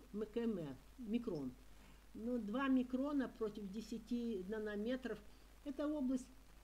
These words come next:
в сто раз большая, чем первич-, чем диаметр первичного пучка. Ну, и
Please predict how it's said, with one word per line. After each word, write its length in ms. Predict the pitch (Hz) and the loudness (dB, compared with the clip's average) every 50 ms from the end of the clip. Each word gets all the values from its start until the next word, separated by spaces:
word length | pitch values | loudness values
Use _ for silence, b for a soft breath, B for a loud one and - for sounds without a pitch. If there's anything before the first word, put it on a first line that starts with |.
| - - - - - - | -16 -16 -16 -16 -16 -16
в 40 | - | -8
сто 180 | - - 285 262 | 0 2 4 4
раз 240 | 262 254 233 202 233 | 6 4 4 2 2
большая, 720 | 220 226 262 262 196 160 - - 185 170 165 160 160 160 - - - - - - | 2 4 6 6 4 4 2 0 0 -2 -2 -2 -4 -6 -10 -16 -20 -20 -14 -6
чем 320 | - - 226 208 196 185 - - | 0 2 2 2 2 0 -4 -4
первич-, 460 | 220 190 202 208 262 262 - - - 262 - | -4 -2 2 2 2 2 0 -2 -10 -8 -4
чем 240 | - 240 226 220 202 | 0 2 2 2 2
диаметр 480 | 202 220 233 262 269 254 247 - 190 - - - | 2 2 4 4 4 4 4 2 -4 -6 -6 -4
первичного 580 | 202 196 196 196 220 208 - - 214 208 208 | -2 -2 -2 -2 -4 -4 -4 -4 -2 -2 -2
пучка. 520 | 202 208 - 208 202 - - - 175 151 131 120 - - - - - - - - - - - - - - - - - - - - - - - - - - - - - - - - - - - - - - | -4 -4 -6 -8 -8 -8 -6 -6 -6 -6 -6 -8 -12 -16 -18 -20 -20 -20 -20 -20 -20 -20 -20 -20 -20 -20 -20 -20 -18 -18 -18 -18 -18 -18 -18 -18 -18 -18 -18 -18 -18 -20 -20 -20 -20 -20 -20 -20 -8 -2
Ну, 220 | - 269 339 359 269 - - - | 0 2 2 2 0 -2 -4 -4
и 560 | - 269 247 262 269 269 269 269 262 254 247 | 2 4 6 8 8 8 8 8 6 4 4